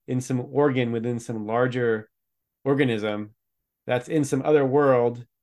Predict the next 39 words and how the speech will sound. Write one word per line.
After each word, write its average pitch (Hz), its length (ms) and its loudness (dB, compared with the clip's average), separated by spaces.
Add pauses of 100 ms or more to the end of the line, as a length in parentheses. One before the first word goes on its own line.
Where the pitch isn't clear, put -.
(120)
which 123 180 -8
is 123 120 -2
in 127 100 0
some 123 180 -4
other 147 380 4
larger 131 680 2 (340)
scale 135 480 4
of 120 120 2
things. 113 200 -6
You 127 80 -4
know, 123 60 -2
I - 20 0
mean, 147 160 0
who 160 180 -2
knows, 190 520 2
man? 107 360 -6 (100)
We 190 100 -2
could 202 180 0
be 151 140 6
a, 123 200 4 (320)
in 147 180 0
one 165 220 2
cell 151 640 2
of 120 120 -6
a 123 40 -2
larger 127 340 -2
organism, 113 720 -4
you 120 100 -8
know, 117 140 -2
if 113 140 -8
you 117 160 -6 (320)
go 131 160 0
through 127 140 -6
the 107 280 -2 (160)
thought 160 200 4
experiment. 104 560 -6 (500)
It's - 80 -20
kinda 156 160 -2
cool. 160 360 0